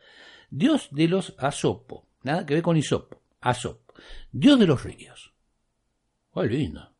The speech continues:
Y además en una ciudad donde no hay poco río, imagínense usted que y Sísifo pensó, ¿vio? Eh, poco tiempo después, Asopo acudió a pedir ayuda a Sísifo,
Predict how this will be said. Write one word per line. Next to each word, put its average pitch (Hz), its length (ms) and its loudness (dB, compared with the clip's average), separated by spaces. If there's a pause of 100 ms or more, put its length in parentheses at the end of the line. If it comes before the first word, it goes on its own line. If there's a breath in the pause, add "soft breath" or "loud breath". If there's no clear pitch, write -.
Y - 100 -10
además 135 240 -2
en 127 80 2
una 139 160 2
ciudad 123 480 -2 (100)
donde 82 300 -12
no 87 60 -6
hay 104 80 -6
poco 135 320 -2
río, 170 400 2 (400 soft breath)
imagínense 113 640 -4
usted 139 280 -2
que 90 340 -6 (320)
y - 180 -14
Sísifo - 640 -4
pensó, 101 420 -2
¿vio? 104 200 -10 (400)
Eh, 165 560 -2
poco 247 260 0
tiempo 165 280 0
después, 127 460 2
Asopo 131 1160 0
acudió 156 500 2
a 190 120 0
pedir 151 260 2
ayuda 160 300 2
a - 40 2
Sísifo, 98 680 -4